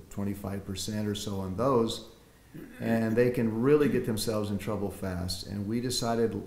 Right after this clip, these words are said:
a long time ago, our first couple years of marriage, that we would pay our credit cards off every month at the end of the month, and that we would just not waste money on interest. And so yes, we would do it all over.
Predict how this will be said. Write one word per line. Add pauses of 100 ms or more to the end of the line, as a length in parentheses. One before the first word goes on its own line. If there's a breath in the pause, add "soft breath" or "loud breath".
a
long
time
ago,
our
first
couple
years
of
marriage, (560 loud breath)
that
we
would
pay
our
credit
cards
off
every
month
at
the
end
of
the
month, (800 soft breath)
and
that
we
would
just
not
waste
money
on
interest.
And
so
yes,
we
would
do
it
all
over.